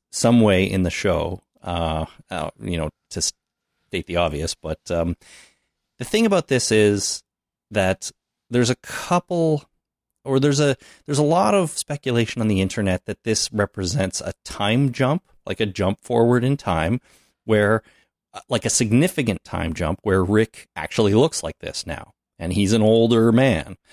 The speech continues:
Um, because this does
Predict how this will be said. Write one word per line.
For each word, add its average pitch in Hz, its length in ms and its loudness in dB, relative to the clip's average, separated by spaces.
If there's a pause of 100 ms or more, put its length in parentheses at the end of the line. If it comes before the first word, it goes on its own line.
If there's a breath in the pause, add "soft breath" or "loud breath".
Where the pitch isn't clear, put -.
(560 soft breath)
Um, 98 560 0 (320)
because 120 760 0 (500)
this 123 320 0
does 156 640 0